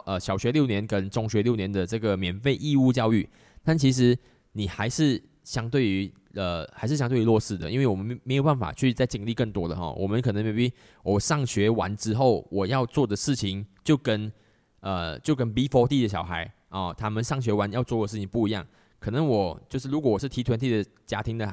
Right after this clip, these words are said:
呃，的小孩，我上学完之后，可能我的 <laughs> 课余活动是学钢琴、学吉他、学芭蕾舞，啊，学画画，哦，学法语、学德语、学英文，哦。但是，呃，B forty，要是我是B forty家庭的小朋友的话，那我可能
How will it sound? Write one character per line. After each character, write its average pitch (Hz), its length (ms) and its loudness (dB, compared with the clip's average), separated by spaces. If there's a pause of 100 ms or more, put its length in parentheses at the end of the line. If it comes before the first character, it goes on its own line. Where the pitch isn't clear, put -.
呃， 90 220 -4
的 - 160 -6
小 87 180 -6
孩， 92 280 -4
我 101 160 -4
上 147 220 -2
学 120 120 -2
完 110 180 2
之 107 140 -6
后， 139 240 2 (280)
可 - 140 -6
能 127 120 2
我 104 180 4
的 98 240 0 (120)
<laughs> 123 100 -2
课 151 200 4
余 131 60 6
活 110 160 8
动 127 220 4
是 131 140 0
学 98 280 2 (420)
钢 165 260 0
琴、 120 360 0 (220)
学 123 200 0
吉 123 260 -2
他、 113 320 -2 (180)
学 120 160 -2
芭 107 260 -4
蕾 113 220 2
舞， 95 260 0 (140)
啊， 95 120 -8
学 113 180 0
画 127 240 4
画， 120 420 0
哦， 101 100 -2
学 127 200 -2
法 123 380 -2
语、 104 240 0
学 120 200 2
德 123 300 2
语、 104 240 0
学 110 220 0
英 113 260 -4
文， 104 220 0
哦。 101 120 0 (400)
但 180 160 2
是， 160 260 4 (260)
呃 110 180 0
，B 139 180 2
forty， 147 400 -2
要 147 80 0
是 175 140 0
我 127 100 4
是 143 140 0
B 135 140 0
forty 135 300 0
家 117 180 -2
庭 117 180 -4
的 107 160 -2
小 92 160 -4
朋 107 80 -2
友 113 140 0
的 98 100 0
话， 110 200 0
那 139 140 0
我 95 300 2
可 95 260 0
能 113 260 0